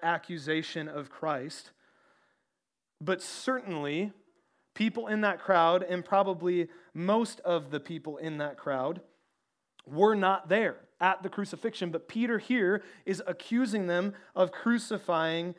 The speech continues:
Jesus. Now, you can imagine somebody in the crowd feeling like, "What? Like, I didn't, I didn't do that. I heard about it, but I didn't crucify him." And here's what Peter is saying is, "Yes, you did.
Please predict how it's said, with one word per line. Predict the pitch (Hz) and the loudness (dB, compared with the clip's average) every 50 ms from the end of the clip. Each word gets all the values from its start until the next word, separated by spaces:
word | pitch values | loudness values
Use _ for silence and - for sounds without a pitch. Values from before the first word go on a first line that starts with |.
| - - _ _ | -14 -20 _ _
Jesus. | 156 139 - 202 226 202 147 127 - - - - - - _ _ _ _ _ _ _ _ _ _ _ _ _ _ _ _ _ _ _ _ _ _ _ _ | -14 -6 -2 0 0 0 -2 -6 -12 -16 -18 -20 -20 -20 _ _ _ _ _ _ _ _ _ _ _ _ _ _ _ _ _ _ _ _ _ _ _ _
Now, | 185 | 2
you | 214 214 | 2 4
can | - 254 233 | 4 2 4
imagine | 208 214 240 262 262 226 254 - | 4 4 4 4 2 0 -2 0
somebody | - 247 226 233 | 0 0 2 2
in | 220 214 | 0 0
the | 202 190 | 0 0
crowd | - 226 233 226 214 185 185 | 2 4 6 6 6 4 4
feeling | - 220 208 202 | 0 -2 0 2
like, | 202 196 180 | 2 2 2
"What? | 165 190 240 285 269 | 4 4 4 4 6
Like, | 247 254 226 | 4 2 4
I | 214 208 233 294 | 6 6 4 6
didn't, | 320 320 302 277 269 269 - - - - _ _ _ | 4 4 4 4 4 2 0 -8 -18 -20 _ _ _
I | - 254 | 4 4
didn't | 311 320 254 180 156 | 4 4 2 -2 -6
do | 135 175 196 208 220 | -6 -2 -2 2 4
that. | 202 247 262 277 277 277 - | 6 8 8 8 8 6 4
I | 208 226 | 2 2
heard | 190 - - - - 254 285 311 311 | 2 0 -2 -2 0 2 2 2 2
about | 277 214 196 190 208 226 247 | 2 2 2 2 4 4 6
it, | 262 277 294 285 - - - _ _ _ _ _ _ _ _ _ | 6 6 6 4 -2 -10 -20 _ _ _ _ _ _ _ _ _
but | 156 208 | 0 2
I | 240 202 220 262 | 4 6 6 4
didn't | 285 285 262 208 - | 4 2 -2 -2 -4
crucify | - - 202 202 190 196 - 185 - - 185 170 175 | -6 -4 -2 -2 -2 -4 -6 -10 -4 0 2 2 2
him." | 180 185 190 202 214 202 | 2 2 0 -2 -2 -2
And | 196 196 175 | -4 -4 -2
here's | 175 226 240 214 214 | -2 -4 -4 -2 -4
what | 240 - | -4 -6
Peter | - - 220 196 196 175 | -4 -6 -4 -2 0 -2
is | 170 | -2
saying | - - 185 175 165 151 | -2 -4 -4 -2 -4 -6
is, | 143 131 - | -8 -4 -4
"Yes, | 170 170 170 - | -4 -4 -4 -8
you | 165 160 | -12 -8
did. | 147 139 123 - - _ | -8 -8 -8 -10 -14 _